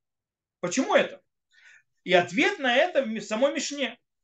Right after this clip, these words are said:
Потому что все эти требования, для чего они нужны – они являются, э, скажем так, инструментами для того, чтобы и либо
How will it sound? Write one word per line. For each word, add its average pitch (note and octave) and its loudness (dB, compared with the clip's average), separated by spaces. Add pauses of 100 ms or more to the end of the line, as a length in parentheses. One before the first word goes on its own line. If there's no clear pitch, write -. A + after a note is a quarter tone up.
(260)
Потому G#3 2
что B3 0
все F4+ 0
эти D#4+ 0
требования, B3+ 0
для F#3+ -2
чего G3+ -2
они E4+ -4
нужны – D3 -8 (480)
они C4+ 2
являются, B3+ 0
э, E3 2
скажем E3+ -10
так, G#3 2 (3500)
инструментами B3+ 0
для G3+ -2
того, A#3 0
чтобы G3+ -4
и F#3+ -8
либо G3 2